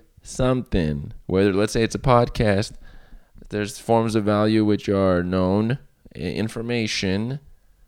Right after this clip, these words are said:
uh, entertainment, maybe comedy. There can be some surprise or emotional roller coaster. That might be the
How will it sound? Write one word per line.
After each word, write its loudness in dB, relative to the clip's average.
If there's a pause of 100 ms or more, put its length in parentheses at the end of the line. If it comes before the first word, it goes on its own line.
(720)
uh, -4
entertainment, 2 (1600)
maybe -2
comedy. -2 (1300)
There 0
can -2
be 2
some -2
surprise 0 (420)
or -6
emotional -2 (320)
roller 4
coaster. 0 (920)
That 0
might 0
be 0
the -6